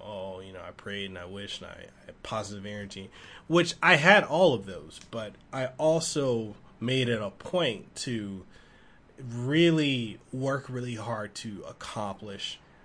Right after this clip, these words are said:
things in my life. You know, I, I, I,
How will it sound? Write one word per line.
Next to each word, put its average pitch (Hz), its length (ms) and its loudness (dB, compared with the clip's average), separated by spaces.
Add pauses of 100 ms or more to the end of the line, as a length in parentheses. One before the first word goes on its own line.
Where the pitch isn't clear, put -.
(120)
things 107 260 -2
in 101 80 -8
my 95 140 -8
life. 92 380 -10
You 101 80 -8
know, 95 140 -8
I, 104 340 -8 (180)
I, 98 360 -8 (680)
I, 101 180 -12